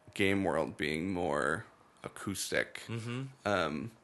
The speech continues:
Speaker 1: which is something to explore also, 'cause it's like, it'd be interesting to see how to, um, sort of create some of those tones with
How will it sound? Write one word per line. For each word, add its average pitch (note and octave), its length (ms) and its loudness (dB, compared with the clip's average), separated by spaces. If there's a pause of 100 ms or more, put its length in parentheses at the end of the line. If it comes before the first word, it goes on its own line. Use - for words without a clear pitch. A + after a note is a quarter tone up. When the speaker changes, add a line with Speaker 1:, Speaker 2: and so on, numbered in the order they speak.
(180)
Speaker 1:
which C#3 240 2
is A#2 80 -2
something A#2+ 260 4
to G2 80 2
explore F#2 380 2
also, G2 260 4
'cause A2 200 4
it's A2+ 100 4
like, A2+ 160 12
it'd G#2+ 160 4
be A#2 100 10
interesting A2 400 4
to F#2+ 60 0
see G2 540 0 (500)
how F#2 260 0
to, E2+ 380 4 (760)
um, B1 500 -2 (380)
sort - 200 -8
of - 80 -12
create - 280 0
some - 140 -6
of - 80 -6
those D#2+ 200 0
tones F#2 420 -4
with - 240 -4